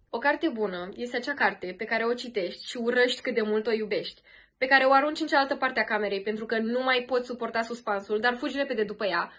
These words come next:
și nu o mai poți lăsa jos din mână. Asta înseamnă cititul.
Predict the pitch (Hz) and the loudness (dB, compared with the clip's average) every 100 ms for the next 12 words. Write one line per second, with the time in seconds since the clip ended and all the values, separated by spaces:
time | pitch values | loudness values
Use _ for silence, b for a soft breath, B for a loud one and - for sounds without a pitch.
0 | B B - 277 - _ _ _ _ - | B B -8 -6 -8 _ _ _ _ -4
1 | 277 311 349 311 285 277 330 - 269 285 | 2 4 4 4 4 4 0 0 -2 2
2 | 285 294 - 285 294 320 285 185 - - | 4 2 0 -6 -2 -2 -2 -4 -6 -14
3 | _ _ b b b b b - 381 381 | _ _ b b b b b -2 0 2
4 | 240 233 202 190 185 - 175 - 151 - | 2 2 -2 -2 -4 -10 -12 -12 -16 -16